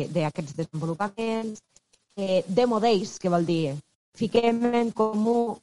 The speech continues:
com estan, no?, l'estat dels projectes, els provem entre totes,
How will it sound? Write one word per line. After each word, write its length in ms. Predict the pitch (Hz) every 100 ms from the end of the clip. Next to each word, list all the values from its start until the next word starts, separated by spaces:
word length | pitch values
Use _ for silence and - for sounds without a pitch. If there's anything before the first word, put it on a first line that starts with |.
| _
com 520 | - 247 220 214 202 - _
estan, 580 | 196 190 - - 220 185
no?, 180 | 190 233
l'estat 680 | - 185 170 - - 220 -
dels 240 | 175 180 -
projectes, 680 | 180 180 196 208 208 233 - - _
els 200 | 208 170
provem 480 | - 160 165 208 208
entre 240 | 190 170 185
totes, 600 | 240 233 240 240 240